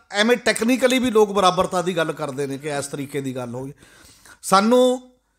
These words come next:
ਕਾਫੀ ਲੋਕਾਂ ਨੇ ਕਿਹਾ, ਜਿਵੇਂ ਪੰਜਾਬੀ ਟ੍ਰਿਬਿਊਨ ਵੀ ਜਦੋਂ ਕਿਸਾਨ ਅੰਦੋਲਨ ਚੱਲਦਾ ਸੀ, ਲਗਭਗ ਉਹ ਸਾਲ ਸਵਾ ਸਾਲ ਮੈਨੂੰ ਨਹੀਂ ਲੱਗਦਾ ਕਿ ਉਹਦੇ 'ਚ ਕੁਝ ਹੋਰ ਛਪਿਆ ਹੈ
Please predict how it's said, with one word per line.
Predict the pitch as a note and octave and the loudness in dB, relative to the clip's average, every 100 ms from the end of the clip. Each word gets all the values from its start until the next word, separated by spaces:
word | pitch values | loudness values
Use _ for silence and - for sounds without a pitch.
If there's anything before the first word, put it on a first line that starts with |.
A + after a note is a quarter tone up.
| _ _ _ _ | _ _ _ _
ਕਾਫੀ | A#3 B3 C4 | -2 0 0
ਲੋਕਾਂ | B3 A3+ A3 A3 | 2 2 2 2
ਨੇ | A3 | 0
ਕਿਹਾ, | A3 A3+ | 0 0
ਜਿਵੇਂ | G#3 G#3 G#3 | 2 0 -2
ਪੰਜਾਬੀ | G3 F#3+ F3+ F#3 | -4 -2 -2 -2
ਟ੍ਰਿਬਿਊਨ | G3 F#3+ G3 F#3+ | -4 -2 -2 0
ਵੀ | G3 | 0
ਜਦੋਂ | F#3+ F#3+ | 0 -2
ਕਿਸਾਨ | F3 E3+ E3+ F#3+ | -2 -2 0 0
ਅੰਦੋਲਨ | E3+ E3 D#3+ | 0 0 -2
ਚੱਲਦਾ | C3+ D3 C#3 D3 | -2 -4 -4 -4
ਸੀ, | C#3 | -4
ਲਗਭਗ | F3 F3 F#3+ G3+ F#3 | -2 -2 0 -2 -2
ਉਹ | F#3+ F#3 F#3+ _ _ _ _ _ | -2 -2 -6 _ _ _ _ _
ਸਾਲ | - E3 G3 | 0 4 4
ਸਵਾ | F#3+ G#3 G3+ | 2 2 2
ਸਾਲ | G3 F#3 F3+ F#3 | 2 2 2 0
ਮੈਨੂੰ | F3+ F#3 G#3 | -4 -4 -4
ਨਹੀਂ | G3+ | -4
ਲੱਗਦਾ | F3+ F3 | -4 -4
ਕਿ | F3 G3 | -4 -6
ਉਹਦੇ | F#3 | -8
'ਚ | |
ਕੁਝ | G3 G3 | -8 -6
ਹੋਰ | C#3+ D#3+ E3 | -2 0 0
ਛਪਿਆ | E3+ D#3 D#3+ | -2 -2 -2
ਹੈ | C3 | -4